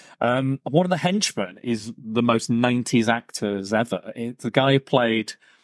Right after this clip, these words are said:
I think his name's Peter Green. He's the guy who played Zed in, uh, in Pulp Fiction. He's the villain in The Mask. Um, he was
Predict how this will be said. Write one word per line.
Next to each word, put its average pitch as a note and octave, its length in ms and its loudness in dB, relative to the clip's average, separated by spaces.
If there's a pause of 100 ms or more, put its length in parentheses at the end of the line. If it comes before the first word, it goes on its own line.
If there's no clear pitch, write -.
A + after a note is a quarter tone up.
(560)
I B2+ 40 -6
think D3+ 100 4
his E3 100 4
name's E3+ 180 2
Peter - 380 2
Green. B2 360 2
He's A2 140 0
the A#2 60 -6
guy C#3+ 240 4
who C#3+ 80 2
played B2 500 0
Zed B2+ 540 2 (260)
in, A2+ 320 0
uh, A2 380 2
in A2+ 160 -4
Pulp A#2 240 -2
Fiction. A2 500 -2
He's G#2+ 280 -6
the G#2 100 -4
villain G#2+ 320 0
in G2 80 -8
The F#2+ 80 -8
Mask. - 680 -4 (520)
Um, A2 240 0
he E3+ 140 0
was E3+ 100 4